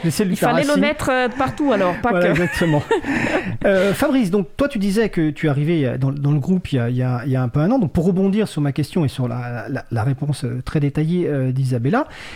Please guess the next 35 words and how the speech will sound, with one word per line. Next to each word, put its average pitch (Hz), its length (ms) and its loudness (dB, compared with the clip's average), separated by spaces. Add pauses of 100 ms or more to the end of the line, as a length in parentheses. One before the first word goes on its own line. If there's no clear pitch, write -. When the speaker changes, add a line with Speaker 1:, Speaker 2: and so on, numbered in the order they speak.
(220)
Speaker 1:
euh, 311 120 2
le 180 160 4
fait 277 220 2
que 247 140 0
le, 156 340 4
le, 143 400 2
le, 143 200 0
le 151 180 2
groupe 175 240 0
propose 214 440 0
des 147 100 2
réunions 143 340 2
à - 20 2
distance, 226 560 -2
toi 233 180 2
t'as 165 140 -2
permis 160 280 2
de - 40 -18
contribuer. 220 640 0
Je 139 120 2
sais 190 120 0
pas 202 100 0
d'ailleurs, 170 160 2
je 139 60 2
me 143 60 2
souviens 139 220 0
pas 170 120 0
si 143 100 -4
tu 135 140 -2
habites 135 240 0
la 117 100 0
région 113 220 0
parisienne 113 440 0
ou 135 40 0
pas, 254 220 0